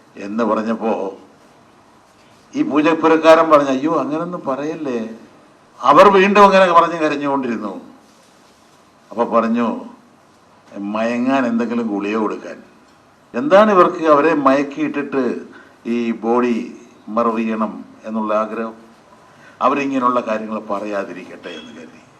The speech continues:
മറ്റൊരു സംശയം എനിക്കുണ്ടായത്, കോതമംഗലത്ത് കിടന്ന് മരിച്ചയാളിനെ പോസ്റ്റ്മോർട്ടം ചെയ്യണമെങ്കിൽ ഏറ്റവും അടുത്ത മെഡിക്കൽ കോളേജ് എന്ന് പറയുന്നത് കോട്ടയത്താണ്. ഇനി അതല്ലെങ്കിൽ തൃശ്ശൂരാണ്.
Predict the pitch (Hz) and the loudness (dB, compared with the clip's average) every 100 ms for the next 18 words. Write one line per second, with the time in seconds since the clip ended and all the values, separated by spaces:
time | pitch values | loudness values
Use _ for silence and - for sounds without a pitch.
0 | _ _ _ _ - 131 - 233 220 214 | _ _ _ _ -4 0 2 4 4 4
1 | 190 190 190 175 185 208 - 151 135 120 | 2 2 2 2 2 0 6 6 6 2
2 | 120 - - 120 151 160 190 190 196 190 | -6 -12 -6 2 4 6 6 4 4 2
3 | 190 180 180 180 170 156 156 170 160 151 | 2 2 2 2 0 -2 0 4 6 6
4 | 135 127 - - - - - _ _ _ | 4 -2 -6 -12 -20 -20 -20 _ _ _
5 | - 113 120 123 143 139 139 135 131 135 | -4 -2 -2 0 0 0 -4 -2 -2 -2
6 | 131 131 131 117 - - - _ - 107 | -2 -2 -6 -14 -20 -20 -20 _ -10 -8
7 | 113 131 123 123 131 131 123 120 123 120 | -4 0 0 0 -4 -4 -4 -8 -8 -4
8 | 123 113 117 110 110 104 95 98 101 92 | -4 -2 -6 -6 -6 -8 -6 -6 -6 -10
9 | - - - _ _ _ _ _ _ _ | -12 -16 -20 _ _ _ _ _ _ _
10 | _ _ _ _ 104 113 113 127 117 123 | _ _ _ _ -6 -4 0 0 -2 -6
11 | 120 120 120 120 101 110 110 82 - | -6 -8 -10 -12 -12 -8 -6 -8 -10